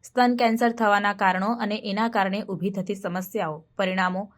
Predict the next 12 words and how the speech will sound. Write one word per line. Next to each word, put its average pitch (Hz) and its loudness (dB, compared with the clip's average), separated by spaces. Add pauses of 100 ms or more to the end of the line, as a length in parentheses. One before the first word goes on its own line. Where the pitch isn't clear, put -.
(280)
વૈશ્વિક 240 2
સ્તરે 240 4
સ્તન 226 -2
કેન્સરની 214 -2
સ્થિતિ 220 -2
અને 226 2
ભારતમાં 202 0
સ્તન 214 -2
કેન્સરના 196 -2
વધતા 170 -4
જતા 190 -2
કેસો, 180 -6